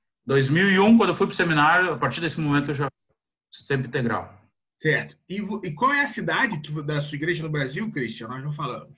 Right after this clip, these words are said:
Speaker 2: É Rio Grande do Sul, mas qual é a cidade?
Speaker 1: <clears throat> A matriz da nossa igreja é em Porto Alegre, mas eu,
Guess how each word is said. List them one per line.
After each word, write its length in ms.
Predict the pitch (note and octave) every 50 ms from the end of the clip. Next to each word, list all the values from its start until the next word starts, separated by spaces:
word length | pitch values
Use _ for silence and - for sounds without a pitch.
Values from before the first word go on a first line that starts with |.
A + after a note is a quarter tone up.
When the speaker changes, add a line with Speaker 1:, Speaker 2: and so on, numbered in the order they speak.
| _ _ _ _ _ _ _ _ -
Speaker 2:
É 60 | C3+
Rio 100 | D3+ D#3
Grande 180 | D3+ E3 F3 F3
do 60 | D#3
Sul, 160 | D3 G3 G#3+
mas 120 | G#3 F3+ -
qual 100 | - G#3
é 60 | F#3+
a 40 | -
cidade? 320 | D#3+ E3+ F#3+ G#3+ - D4+
Speaker 1:
<clears throat> 600 | C#4+ A3+ G#3 F3+ D3+ C3+ B2+ - - _ _ _
A 80 | D3+ D3+
matriz 440 | D#3+ E3 E3 E3 - F3+ G3 G#3 G3
da 80 | G3
nossa 220 | F3 E3+ D#3+ - D#3+
igreja 300 | C#3 C#3+ D3+ D3+ C#3 D3+
é 20 |
em 40 | C3+
Porto 220 | C#3 E3 D#3+ D#3
Alegre, 600 | E3 D#3+ D#3 D3+ D3+ D#3 F3 G3+ A#3+ C4+ C#4 - - - _ _ _ _ _ _ _ _ _ _ _ _ -
mas 500 | A2+ A2+ A2+ A2+ A#2 A#2+ A#2+ A#2 A#2 A#2
eu, 220 | C3+ C#3 C#3+ C#3